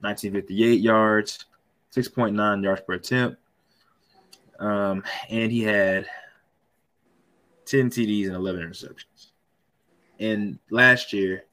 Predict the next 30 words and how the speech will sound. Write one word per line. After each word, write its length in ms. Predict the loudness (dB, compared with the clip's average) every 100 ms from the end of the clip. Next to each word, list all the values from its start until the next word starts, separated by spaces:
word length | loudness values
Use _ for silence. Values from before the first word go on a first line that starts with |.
| _ _ _ _ _ _ _ _ _ -20 -20 _ -20 _ _ _ _ 0
he 100 | 4
was, 180 | 4 2
he 100 | 0
went 220 | 2 2
down. 320 | 2 2 -2
He 100 | -6
went 120 | -4
down 180 | 0 0
a 0 |
little 160 | -2 -4
bit. 100 | -4
He 100 | -2
had 260 | 0 -2 -4
fifty-seven, 680 | -8 -6 -2 -2 -2 -10 _ -16
uh, 260 | -8 -6 -8
point 300 | -6 -8 -4
three 80 | -6
percent 380 | -6 -10 -10
completion 360 | -12 -8 -8 -8
percentage, 460 | -16 -14 -10 -10 -10
twenty-one 540 | -4 -2 -2 -2 -2
thirty-six 540 | -2 -4 -2 -4 -4
passing 380 | -4 -4 -4 -8
yards, 440 | -6 -4 -6 -8 _ _ _ _ _ _
seven 220 | _ 0 0
point 360 | -2 -2 -2 -2
five 320 | 2 2 2
yards 240 | 0 -2 -4
per 120 | -16
attempt, 600 | -12 -2 0 0 -4 _